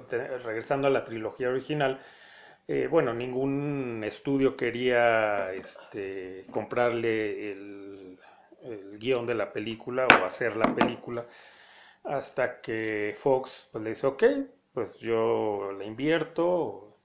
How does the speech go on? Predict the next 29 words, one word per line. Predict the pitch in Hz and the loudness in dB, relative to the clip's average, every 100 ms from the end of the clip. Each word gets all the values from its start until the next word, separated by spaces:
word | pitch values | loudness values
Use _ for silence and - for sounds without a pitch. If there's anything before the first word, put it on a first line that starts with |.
| _ _ | _ _
¿verdad? | - 143 - - _ | -6 -6 -8 -20 _
Pues, | 117 92 - _ _ _ _ _ _ _ _ _ _ _ - - _ | -6 -6 -12 _ _ _ _ _ _ _ _ _ _ _ -20 -20 _
pues, | 135 - | -2 4
te | 127 | 4
vamos | 127 139 - | 4 2 0
a | 101 - | -2 -2
pagar | 107 123 - | 2 2 6
poco | 196 208 202 | 6 6 2
porque | - 107 101 | 0 -6 -8
no | 101 110 | -6 -6
sabemos, | 113 117 117 120 117 110 - - - | -2 0 0 0 -4 -8 -12 -20 -14
¿no? | 113 123 139 | -8 -6 -4
cómo, | 120 113 113 101 87 _ _ _ _ _ - - - _ _ | -4 -2 -2 -4 -8 _ _ _ _ _ -20 -20 -20 _ _
pues, | - 92 - - - | -8 -8 -10 -20 -4
cómo | - 139 147 | 0 2 4
vaya | 139 143 | 6 4
a | |
funcionar, | - 127 - 135 190 156 | 2 -4 -4 0 2 2
¿no? | 104 123 180 | 0 -6 -6
tu, | - 95 92 | -10 -12 -14
tu | - | -14
película". | - 123 214 247 139 98 | -6 -4 -4 -2 -2 -2
No | 104 123 | -2 2
le | 147 | 4
veían | 139 135 143 - | 6 6 2 0
futuro, | 107 - 143 135 156 - - - - _ | -4 0 0 0 -2 -8 -20 -20 -20 _
entonces | - 120 | -6 -2
dijeron, | - 123 | 0 -2
"Pues, | - 107 | -2 -8